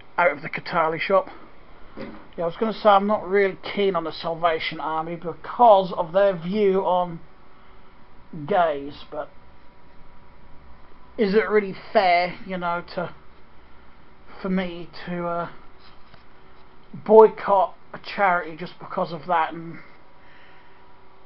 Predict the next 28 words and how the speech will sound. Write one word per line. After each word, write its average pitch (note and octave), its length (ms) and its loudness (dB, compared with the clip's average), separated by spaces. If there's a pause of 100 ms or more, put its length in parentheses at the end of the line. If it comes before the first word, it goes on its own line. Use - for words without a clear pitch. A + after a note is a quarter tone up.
you D#3+ 100 -8
know, E3+ 160 -2
have F3 320 0
those F3 300 2
that E3 180 -2
need E3+ 320 -6
it D#3 160 -8
miss F3 380 -4
out? D#3+ 260 0 (1400)
It's - 140 -14
not E3 180 -4
really D3+ 260 -6 (100)
fair, D#3 340 0
is D3+ 140 -8
it? D#3 100 -8 (260)
So, D#3+ 240 -2 (1700)
well, D3 160 -6
I - 40 -10
can't E3 180 -2
remember D#3 240 -8
where D#3 160 -2
them D3+ 160 -4
C D#3 220 -12
D, D#3 160 -12
oh, D#3 160 -8
here D#3+ 100 -10
they C3 120 -8
are. C#3+ 140 -8